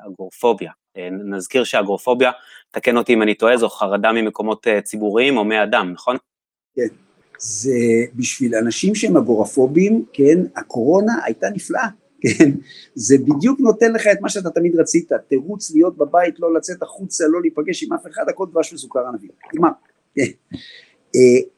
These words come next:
Speaker 2: הדרך הכי טובה להתמודד עם אגורפוביה זה להתמודד איתה. אני אגיד עכשיו דברים שהם,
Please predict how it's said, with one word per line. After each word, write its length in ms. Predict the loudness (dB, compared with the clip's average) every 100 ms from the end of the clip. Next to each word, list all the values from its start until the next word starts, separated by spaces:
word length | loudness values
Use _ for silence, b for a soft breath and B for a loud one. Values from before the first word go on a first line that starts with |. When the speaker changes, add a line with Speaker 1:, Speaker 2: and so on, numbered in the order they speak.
| _
Speaker 2:
הדרך 640 | -6 2 4 4 2 -4 -10
הכי 300 | -12 -10 -10
טובה 340 | -6 -4 0 2
להתמודד 420 | 2 0 0 2
עם 120 | 2
אגורפוביה 560 | 2 -2 -2 -2 2 2
זה 120 | 2
להתמודד 360 | -4 -6 -12 -14
איתה. 160 | -14 -16 _ _
אני 260 | -2 0 0
אגיד 180 | 0 0
עכשיו 240 | -2 -6
דברים 580 | -4 -4 6 6 8 2
שהם, 580 | -2 -4 2 2 2